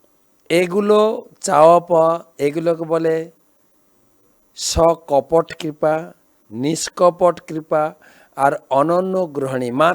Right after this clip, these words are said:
তিন ধরনের আশীর্বাদ, তিনটা প্যাকেজ নিয়ে এসেছেন, আপনি কোনটা নেবেন? যদিও আমরা জানতাম না আগে, বললাম না, প্যান্ডেলে গিয়ে মার কাছে সরাসরি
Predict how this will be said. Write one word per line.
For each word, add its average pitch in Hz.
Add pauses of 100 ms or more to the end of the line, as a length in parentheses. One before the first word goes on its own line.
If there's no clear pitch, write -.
(140)
তিন 214
ধরনের 190 (840)
আশীর্বাদ, 151 (140)
তিনটা 202
প্যাকেজ 175
নিয়ে 139
এসেছেন, 120
আপনি 202
কোনটা 151
নেবেন? 85 (2500)
যদিও 139
আমরা 175
জানতাম 156
না 170
আগে, 160 (1000)
বললাম 160
না, 202
প্যান্ডেলে 147
গিয়ে 160
মার 143
কাছে 147
সরাসরি 165